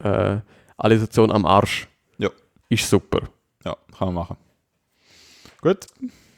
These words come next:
Speaker 1: Genau, und dann würde ich sagen, äh, machen wir mal noch so eine kurze Pause. Es ist eine sehr kurze Pause. Äh, ich würde sagen, wir können uns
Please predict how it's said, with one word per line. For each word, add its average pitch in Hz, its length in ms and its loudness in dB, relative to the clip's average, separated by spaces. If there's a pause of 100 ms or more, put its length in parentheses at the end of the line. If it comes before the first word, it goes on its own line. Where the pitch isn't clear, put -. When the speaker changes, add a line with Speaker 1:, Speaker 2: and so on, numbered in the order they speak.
(200)
Speaker 1:
Genau, 175 260 6
und 123 120 4
dann 143 100 4
würde 156 100 4
ich 139 80 2
sagen, 135 460 4 (180)
äh, 110 920 2 (180)
machen 120 300 0
wir 123 80 4
mal 110 240 6
noch 107 140 4
so 110 120 0
eine 107 60 0
kurze - 300 -2
Pause. 139 540 2
Es - 120 -10
ist 120 100 0
eine 120 100 6
sehr 135 280 6
kurze 165 300 2
Pause. 127 440 2 (760)
Äh, 107 520 6
ich - 300 -8
würde 113 140 -4
sagen, 104 200 2
wir 104 60 0
können 104 220 2
uns - 200 -2